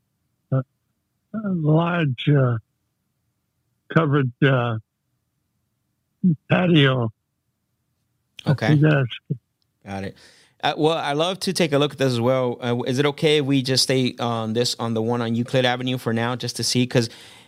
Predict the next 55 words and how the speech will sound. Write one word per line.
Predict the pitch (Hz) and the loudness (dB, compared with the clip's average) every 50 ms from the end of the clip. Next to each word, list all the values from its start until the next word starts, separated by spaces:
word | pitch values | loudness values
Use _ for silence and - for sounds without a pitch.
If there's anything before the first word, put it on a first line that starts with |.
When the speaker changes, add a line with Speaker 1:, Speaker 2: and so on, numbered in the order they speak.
| _ _ | _ _
Speaker 2:
at | 131 139 | -4 0
the | 135 180 | 2 2
end | 208 | 2
of | 220 202 | 2 2
the | 185 180 | 2 2
Speaker 1:
Oh, | |
yeah. | 170 160 151 139 | 2 2 2 0
Speaker 2:
day, | 147 151 151 147 - - | -2 -4 -4 -6 -8 -4
you | 143 147 | -2 0
know, | 151 147 147 147 139 - - - | 0 0 0 -2 -4 -8 -10 -4
uh, | 135 131 131 131 | -2 -2 -2 0
Robert, | 127 135 135 139 143 143 123 | -2 -2 -4 -2 -4 -6 -4
we | 123 143 | -2 0
don't | 160 170 165 151 123 | 0 0 0 0 -2
buy | 123 127 135 127 | -2 -2 -2 -4
every | 131 127 131 | -4 -4 -4
single | 120 - 131 127 117 107 | -2 -2 0 0 0 0
property | - 117 110 110 - - 117 117 117 | -2 -2 -4 -2 -4 -4 -4 -4 -4
from | 110 - 113 110 104 104 - | -4 -2 -2 -2 -2 -2 -2
everyone | 113 110 110 113 113 113 113 | -4 -2 -2 0 0 0 2
we | 110 107 | 0 0
talk | 98 - 107 104 107 107 | 0 -2 -4 -4 -4 -6
to, | - 117 | -6 -4
right? | 107 107 107 107 | -2 -2 -2 -2
That's | 107 - 104 - - | -4 -6 -6 -4 -4
impossible. | 107 104 - 104 104 107 - 117 117 120 117 120 120 _ _ _ | -4 -2 -2 -4 -6 -4 -6 -4 -2 -2 -2 -2 -4 _ _ _
Speaker 1:
I | - - - | 0 0 2
can | - 139 | 2 2
Speaker 2:
Um, | 147 143 - - - - 135 | 0 0 0 0 0 0 0
Speaker 1:
understand | 143 139 - - 147 147 139 131 139 | 0 0 0 0 0 0 2 2 2
that. | 156 156 139 110 95 - | 2 2 2 0 -2 -2
Speaker 2:
and, | 113 117 - | -4 -4 0
yeah, | - 117 117 113 113 110 107 107 - | 2 2 2 2 0 0 -2 -4 -4
and, | - - 117 113 113 117 | -4 -2 -2 -2 -2 -2
and | - 123 120 117 | -2 -2 -2 0
so | - - 127 123 123 120 120 117 113 | 0 2 2 2 2 2 0 0 0
that's | 113 131 139 - - | -2 -2 -2 -2 -6
my | 143 | -8
purpose | 127 - 131 123 135 123 - | -4 -4 -4 -4 -2 -2 -2
of | 127 117 | 0 -2
my | 113 104 | -2 -4
call, | - - 113 117 | -4 -4 -4 -4
to | 110 110 | -4 -6
see | - - 117 117 | -6 -2 0 0
if | 110 110 - | -2 -2 0
the | 123 | 0
even, | 117 113 107 113 110 - | 0 2 0 0 -4 -4
if | - 104 101 | -6 -8 -2
this | 107 117 113 - | -2 0 0 2
even | 117 113 110 107 107 | 0 0 2 2 0
makes | 113 110 101 - | 0 0 0 0
sense | - 113 110 110 | 0 0 0 -2
for | - - 113 110 | -2 -2 -2 -2
us | 107 107 104 - | -2 -4 -4 -6
to, | - - - 110 104 104 101 | -8 -6 -6 -4 -4 -4 -6